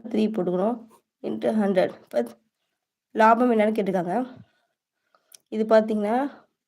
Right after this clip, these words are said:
பாயிண்ட் இருக்கா? இந்த பாயிண்ட், பாயிண்ட், பாயிண்ட் வந்து ஒண்ணு தான் இருக்கு. அதனால ஜீரோ, ஜீரோ கேன்சல் ஆயிரும். அ, இந்த பாயிண்ட்டுக்கும் ஜீரோவுக்கும் கேன்சல் ஆயிரும். பாயிண்ட்டுக்கும் ஜீரோவுக்கும் கேன்சல் ஆயிரும். த்ரீ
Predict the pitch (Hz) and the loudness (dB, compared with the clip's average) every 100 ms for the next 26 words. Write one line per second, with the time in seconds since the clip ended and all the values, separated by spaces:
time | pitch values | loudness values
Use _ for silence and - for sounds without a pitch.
0 | _ _ _ - 233 262 233 202 208 202 | _ _ _ 0 4 4 2 2 4 4
1 | 185 - _ _ _ _ _ - - 214 | 2 -6 _ _ _ _ _ 2 2 6
2 | 220 247 226 - - - - _ 214 226 | 6 6 4 2 -2 -12 -18 _ 0 2
3 | 254 226 233 - 208 220 240 226 226 226 | 2 2 -2 0 0 2 2 2 2 4
4 | 214 214 208 220 226 220 208 254 220 220 | 4 4 4 2 -2 0 0 0 -2 2
5 | 226 214 208 208 190 196 196 165 202 - | 2 2 0 0 -2 0 -2 -2 -6 -10
6 | _ _ _ _ _ - 214 202 196 196 | _ _ _ _ _ -10 -4 0 2 4
7 | 196 202 220 240 233 277 254 214 214 220 | 4 6 6 6 2 4 4 4 2 2
8 | 190 196 202 175 170 - - _ 214 214 | 0 -2 0 0 -2 -6 -16 _ -8 -2
9 | 220 214 202 196 190 185 180 185 202 294 | -2 0 -2 -2 -4 -4 -2 -2 -2 -6
10 | - _ _ _ _ _ - | -12 _ _ _ _ _ -6